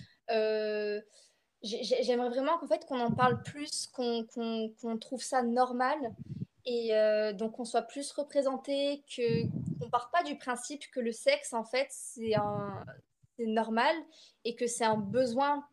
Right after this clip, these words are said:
primaire parce que pour moi, c'est, enfin, c'est peut-être un besoin primaire pour certaines personnes, mais c'est pas le cas de tout le monde. C'est pas comme manger, boire, euh, dormir, c'est, c'est, enfin, pour, c'est pas, c'est pas du même ordre, selon moi.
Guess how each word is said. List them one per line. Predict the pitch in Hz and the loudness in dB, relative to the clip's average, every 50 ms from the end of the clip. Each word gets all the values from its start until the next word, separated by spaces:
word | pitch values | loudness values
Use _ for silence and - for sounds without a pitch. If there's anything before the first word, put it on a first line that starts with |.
| _ _ | _ _
primaire | - - - 277 254 247 254 277 277 - - | -12 -6 -2 0 2 4 2 2 2 0 -4
parce | 240 - | -6 -4
que | - 247 | -6 -6
pour | 202 - _ - 233 226 | -8 -8 _ -6 -2 2
moi, | 233 269 302 294 | 4 4 4 2
c'est, | 294 - - 254 233 220 - | 0 -4 -6 -6 -6 -6 -4
enfin, | - 226 208 - - _ - - - - - - - - | -2 -2 -2 -2 -6 _ -20 -18 -14 -12 -12 -10 -10 -8
c'est | - - - 254 - | -4 0 0 6 6
peut-être | 277 277 - 285 | 6 6 6 4
un | 262 | 0
besoin | 240 240 254 254 247 | 2 4 4 4 4
primaire | - 269 247 269 269 - | 2 0 0 0 0 0
pour | 277 - | -4 -2
certaines | - 240 233 247 233 220 | 0 0 0 0 0 0
personnes, | 247 240 247 - 320 320 | -2 -2 0 0 0 2
mais | 277 - | 2 0
c'est | - 240 | -2 2
pas | - 233 | 2 2
le | 220 220 | 2 2
cas | 269 262 | 0 0
de | 226 240 | 0 0
tout | 226 - - - | -4 -6 -6 -4
le | 247 240 | 0 2
monde. | 240 226 220 - - - - _ | 2 2 0 -2 -10 -18 -20 _
C'est | - - 240 | -6 -2 4
pas | 262 285 302 | 6 6 6
comme | - 262 240 226 226 | 6 4 4 4 4
manger, | 226 233 240 240 220 208 226 247 262 285 285 285 226 | 4 4 4 4 2 2 2 2 2 2 -2 -4 -6
boire, | 214 196 233 240 233 254 269 277 - - - _ _ _ _ _ _ _ - 233 | -6 4 6 8 8 8 6 2 -2 -10 -20 _ _ _ _ _ _ _ -6 -2
euh, | 220 214 214 214 214 | -2 0 0 -2 -2
dormir, | 196 190 247 240 247 247 254 269 302 302 - | 0 0 0 0 2 0 -2 -2 -2 -4 -6
c'est, | - - 247 240 233 | -10 -10 -8 -8 -8
c'est, | 233 - - - | -8 -10 -8 -4
enfin, | 214 214 214 214 214 - - - - - - - - _ _ _ _ | -2 -2 -2 -2 -4 -6 -8 -8 -10 -10 -14 -18 -20 _ _ _ _
pour, | - 226 - - | -14 -14 -12 -14
c'est | - - - 262 | -16 -10 -8 -2
pas, | - 254 262 | 0 0 0
c'est | 262 262 - | 0 0 2
pas | 302 311 | 4 4
du | 262 262 | 4 2
même | 262 262 254 254 | 0 0 2 2
ordre, | 277 262 262 226 214 220 - _ | 2 2 2 0 -2 -6 -12 _
selon | _ - - 247 226 220 | _ -10 -6 -2 -2 0
moi. | 220 220 226 233 | 0 0 -2 -2